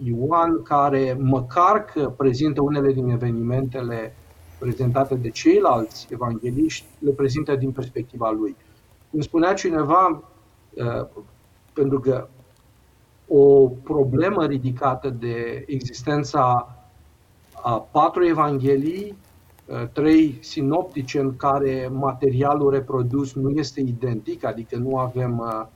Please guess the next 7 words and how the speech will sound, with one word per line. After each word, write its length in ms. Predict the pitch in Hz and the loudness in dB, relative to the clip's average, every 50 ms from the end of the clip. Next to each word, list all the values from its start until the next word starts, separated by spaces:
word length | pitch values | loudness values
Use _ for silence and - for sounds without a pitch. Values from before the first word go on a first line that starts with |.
| _ _ _ _ _ _ _ _ - | _ _ _ _ _ _ _ _ -14
uh, 260 | 127 127 127 127 127 - _ _ - - _ - | -12 -10 -10 -10 -10 -14 _ _ -20 -20 _ -6
relatările 1040 | - 131 131 135 139 127 - - 160 156 147 147 139 131 127 123 120 120 120 123 - | -2 2 2 4 4 2 0 0 0 0 2 2 2 0 0 -2 -2 -4 -6 -8 -8
evenimentelor 840 | - 123 117 127 123 123 123 123 131 135 139 131 135 127 120 120 113 | -6 -4 0 0 2 4 4 2 2 2 0 -2 -2 -2 -2 -2 -4
descrise 760 | 113 - 120 113 - - - 135 135 - - - - 123 | -4 -6 -8 -8 -8 -8 -8 -8 -8 -8 -8 -8 -8 -8
de 140 | 113 113 120 | -6 -6 -6
evangeliști 920 | 120 113 107 113 113 117 110 110 110 113 117 123 127 123 - - - - 143 | -6 -6 -4 -6 -6 -6 -6 -6 -6 -4 -4 -2 -4 -4 -6 -8 -6 -4 -2
în, 260 | 147 156 147 131 | 0 0 -2 -2